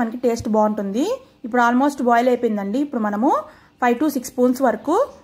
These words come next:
మిఠాయి మేట్ని యూజ్ చేద్దాం. అదేనండి కండెన్స్డ్ మిల్క్. ఇంక ఇదేనండి, మనం దీంట్లో ఎటువంటి షుగర్, కోవా ఏమీ యాడ్ చేయట్లేదు, just కండెన్స్డ్ మిల్క్తోనే చేసుకుంటున్నాం చాలా హెల్దీగా,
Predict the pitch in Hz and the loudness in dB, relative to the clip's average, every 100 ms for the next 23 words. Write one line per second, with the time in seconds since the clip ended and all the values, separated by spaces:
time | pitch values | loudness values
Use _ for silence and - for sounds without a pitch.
0 | _ _ - - - - 240 269 269 247 | _ _ -20 -20 -10 -4 0 2 4 2
1 | 233 247 415 466 226 - 214 208 214 240 | 0 0 0 -2 -4 -2 -4 -2 0 2
2 | 233 262 269 226 240 240 208 202 202 339 | 2 0 0 2 2 0 -4 -6 -2 0
3 | 523 - - _ _ 247 247 262 311 285 | 0 -4 -20 _ _ -2 0 4 4 4
4 | 233 294 254 247 240 226 247 302 247 269 | 4 2 4 4 2 0 2 2 2 2
5 | 262 247 392 523 - _ - 240 247 240 | 2 2 -2 -4 -8 _ -4 0 2 4
6 | 240 247 - - _ - 240 240 240 226 | 4 4 0 -12 _ 2 4 4 2 2
7 | 226 233 269 214 240 269 226 220 202 302 | 0 0 0 0 0 0 -2 -2 -2 0
8 | 262 214 214 339 - 226 240 254 269 254 | 0 -2 -2 -6 -2 0 0 0 2 0
9 | 254 262 254 233 220 233 214 214 214 202 | 0 0 0 0 0 -4 -2 -2 -2 0
10 | 214 214 226 220 | 0 0 0 0